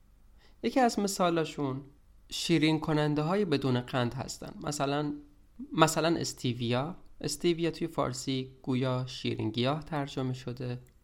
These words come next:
نوع دیگری از این قندها زایلتال هست. توی فارسی زیلتول فکر می‌کنم بهش گفته می‌شه. شاید که سیلتول هم گفته بشه. و اینها شیرین کننده های بدون قندن. اما اینکه قند ندارن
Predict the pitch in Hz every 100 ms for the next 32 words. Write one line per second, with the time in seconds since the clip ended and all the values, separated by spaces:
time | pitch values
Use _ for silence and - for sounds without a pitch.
0 | - - 170 202 226 190 190 190 185 165
1 | 156 165 165 160 151 147 - 147 147 151
2 | - - - - - - _ - 143 131
3 | 131 123 131 - 160 160 147 117 117 -
4 | 175 190 190 156 147 147 - 143 127 113
5 | 117 113 117 - 156 147 180 175 170 170
6 | 165 160 165 165 - 156 - 156 151 -
7 | 147 151 - - 143 131 131 135 127 120
8 | 117 131 127 123 123 - 151 147 147 131
9 | 120 - _ - 160 147 170 175 220 233
10 | - - 165 160 156 160 151 147 151 160
11 | 196 160 131 127 120 - 127 113 - -
12 | - - - - - 226 226 - 196 208
13 | 208 143 139 131 123 127 135 139 123 127
14 | 160 190 196